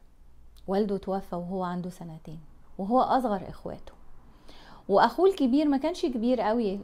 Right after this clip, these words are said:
يعني ما كانش راجل كبير، ده كان برضو طفل عنده حداشر سنة. وفجأة أخوه الكبير لقى نفسه إن هو، آه، جزئيًا مسؤول عن الأسرة ومسؤول عن ال-، المحلات وتجارة أبوه،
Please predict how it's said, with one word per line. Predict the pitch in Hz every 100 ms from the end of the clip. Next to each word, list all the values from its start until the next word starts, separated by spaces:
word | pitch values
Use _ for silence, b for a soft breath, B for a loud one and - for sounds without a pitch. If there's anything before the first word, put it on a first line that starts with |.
| -
يعني | - - 190
ما | 202 208
كانش | 226 247 247
راجل | 190 220 240 190
كبير، | 185 185 214 262
ده | 233
كان | 214 220 214 208 - - -
برضو | - 240 277 247
طفل | 254 302 -
عنده | 196 226 208
حداشر | - 202 214 160
سنة. | - - - - - B B B B B B B
وفجأة | 185 208 226 277 302
أخوه | 294 233 208 240 254
الكبير | 240 214 214 240
لقى | 233 151
نفسه | 196 214 - 214
إن | 208
هو، | 196 165 214 220 214 214 220 - -
آه، | 175 185 185 180 185 - -
جزئيًا | - 180 208 185 240 233
مسؤول | 220 185 - 208 220
عن | 196 185
الأسرة | 175 - 247 247 240 247
ومسؤول | 220 196 185 - 208 220
عن | 196 190 196 208 B B B B
ال-، | 196 190 185 180 170 -
المحلات | 185 180 - 185 190 226 277 269 269 -
وتجارة | 196 196 165 208 226 208
أبوه، | 208 185 180 254 294 294